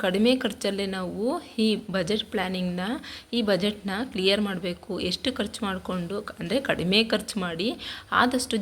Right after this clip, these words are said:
ಜಾಸ್ತಿ ಅಮೌಂಟ್ನ ಯಾವ ರೀತಿ ಸೇವ್ ಮಾಡೋದು ಅಂತ ಅನ್ನೋದನ್ನ ನಾನು ಹೇಳ್ಕೊಡ್ತೀನಿ ಬನ್ನಿ. ನೋಡಿ, ನಾವಿಲ್ಲಿ ಗೃಹಿಣಿಯರಿಗೋಸ್ಕರ ಅಂತಾರೇ ನೋಡಿ, ಗೃಹಿಣಿಯರಿಗೆ ಸೂಪರ್ ಆದಂತಹ ಒಂದು ಮನಿ ಸೇವಿಂಗ್ ಟಿಪ್ಸನ್ನ ನಾನು ಇಲ್ಲಿ ತೆಗೆದುಕೊಂಡಿದ್ದೀನಿ. ಅಂದರೆ ನೋಡಿ, ಫಸ್ಟ್ ಒಂದು ಬಂದು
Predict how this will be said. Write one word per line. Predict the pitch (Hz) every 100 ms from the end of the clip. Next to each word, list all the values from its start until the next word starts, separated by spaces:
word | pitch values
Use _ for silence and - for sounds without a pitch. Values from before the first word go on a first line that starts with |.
| 180
ಜಾಸ್ತಿ | 143 240 - 226
ಅಮೌಂಟ್ನ | 214 202 214 202
ಯಾವ | 175 - 208
ರೀತಿ | 226 214 -
ಸೇವ್ | 190 214 208
ಮಾಡೋದು | 185 180 180
ಅಂತ | 180 175
ಅನ್ನೋದನ್ನ | 180 226 226
ನಾನು | 196
ಹೇಳ್ಕೊಡ್ತೀನಿ | 175 - 165 160 180 165
ಬನ್ನಿ. | 160 160 226 359 - - - 247
ನೋಡಿ, | 262 247
ನಾವಿಲ್ಲಿ | 220 202 220 208 208 226 - - 185
ಗೃಹಿಣಿಯರಿಗೋಸ್ಕರ | 220 247 254 247 233 202 - 214 202 196
ಅಂತಾರೇ | 190 190 185 190 214 190 208 - - 185
ನೋಡಿ, | 180 175
ಗೃಹಿಣಿಯರಿಗೆ | 208 208 240 254 240 214 180 226
ಸೂಪರ್ | - 220 214 220 214 196
ಆದಂತಹ | 185 185 180 180 208 190
ಒಂದು | 180 226 185
ಮನಿ | 202 226
ಸೇವಿಂಗ್ | 226 185 190 202
ಟಿಪ್ಸನ್ನ | 190 - - 185 220
ನಾನು | 208 180
ಇಲ್ಲಿ | 180 175
ತೆಗೆದುಕೊಂಡಿದ್ದೀನಿ. | 165 - 180 170 160 175 262 - - - -
ಅಂದರೆ | 269 254 208 196
ನೋಡಿ, | 185 190 190
ಫಸ್ಟ್ | 185 - 240
ಒಂದು | 214 196
ಬಂದು | 185 170